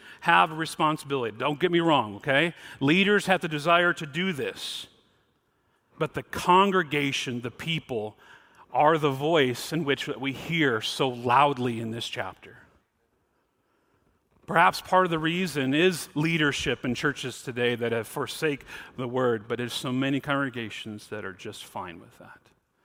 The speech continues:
But we don't find that in Nehemiah eight.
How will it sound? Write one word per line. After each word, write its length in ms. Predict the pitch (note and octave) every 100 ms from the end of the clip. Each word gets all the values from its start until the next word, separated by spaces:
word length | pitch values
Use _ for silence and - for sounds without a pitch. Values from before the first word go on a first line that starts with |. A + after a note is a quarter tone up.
| _ _ _ _ _ _ _ _ _ _ -
But 80 | G#2+
we 100 | F#3
don't 240 | F3+ A#2
find 380 | - D3 F#3+ D3
that 160 | A2
in 140 | G#2+ A2+
Nehemiah 420 | A#2+ A#2 B2 C3+
eight. 260 | E3+ G2